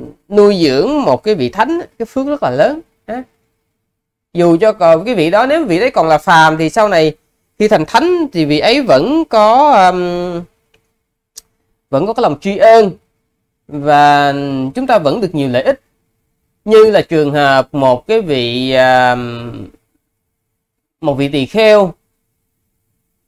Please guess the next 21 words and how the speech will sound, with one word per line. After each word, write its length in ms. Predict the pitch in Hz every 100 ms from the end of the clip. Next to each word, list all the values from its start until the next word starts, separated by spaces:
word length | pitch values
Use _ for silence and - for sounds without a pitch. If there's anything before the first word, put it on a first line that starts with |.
| _ 214
khi 300 | 202 196 185
mà 240 | 160 135
vị 160 | 127 135
ấy 240 | 160 220
nhận, 640 | 247 139 127 139 147 139
à, 260 | 131 127 127 123 127 123 120 123 123 123 131 -
cái 100 | 202
bữa 160 | 151
ăn 420 | 175 175 170 165 151
cúng 220 | 208 262
dường 560 | 208 160 151 135 131 127
của 520 | 139 120 127 175 226 202
một 320 | 156 123 -
cái 100 | 214
người 180 | 175 135
đàn 140 | 123
ông, 300 | - 180 180
một 60 | 151
ông 200 | 165 165
cụ 340 | - 120 135
á, 80 | 202